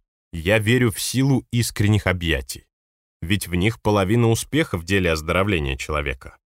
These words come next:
Не тело как такового, но сердца и души.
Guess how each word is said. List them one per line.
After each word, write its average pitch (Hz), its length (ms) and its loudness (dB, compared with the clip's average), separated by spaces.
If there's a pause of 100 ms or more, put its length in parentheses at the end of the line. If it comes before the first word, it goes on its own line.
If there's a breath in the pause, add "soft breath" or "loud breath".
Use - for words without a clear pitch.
(360)
Не 107 200 2
тело 143 300 2
как - 240 -2
такового, 98 640 -2 (560)
но 85 400 2 (260)
сердца 113 600 0
и 107 200 -4
души. 104 520 -2